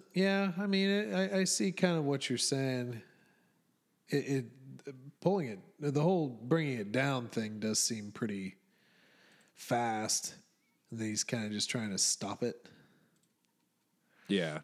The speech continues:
Speaker 2: near the end, it's like, "Oh, too much, too much." <laughs>
Speaker 1: It's too much. I can't stop it anymore. Uh, yeah.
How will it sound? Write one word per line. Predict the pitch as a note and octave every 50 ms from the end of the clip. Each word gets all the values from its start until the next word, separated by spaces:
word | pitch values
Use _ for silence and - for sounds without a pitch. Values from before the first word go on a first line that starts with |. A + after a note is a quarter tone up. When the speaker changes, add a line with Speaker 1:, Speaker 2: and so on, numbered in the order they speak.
| _ _ -
Speaker 2:
near | F2+ E2 D#2
the | E2 D#2+
end, | D#2+ D#2 D#2
it's | D#2 -
like, | D2+ - - -
"Oh, | - B2 B2+ A#2+ - -
too | - G#2+ G#2
much, | A2+ B2 B2 A2 - - - _ -
too | - A#2 A#2+
much." | B2 B2+ B2 A#2 - - - _ _ _ _ _ _ _ _ _ -
<laughs> | - - _ _ - - - - - - - - - - - - - - - - _ _ - - - _ -
Speaker 1:
It's | C4+ C4+ B3 - -
too | - - D#4+ E4 D#4
much. | D4 E4+ F4 F4 E4+ D#4+ D4 - - - - - - - A#3
I | B3
can't | A#3+ - - F4 E4+ D#4+ -
stop | - - - F#4 F#4 E4+ D#4
it | D#4+ D#4 D4+
anymore. | D4+ D4 C#4+ C#4 C#4 C4+ C4 B3 A#3+ A3+ A3 G#3+ - - - - - - - - - - - - - - - - - - - -
Uh, | - D#3 D3+ D3+ D3+ D3 C#3+ C3+ B2 A#2 A2+ A2 G#2 G2+ - - -
yeah. | - D#3 E3 F3 F3 E3 C#3+ B2 A2+ A2 G#2+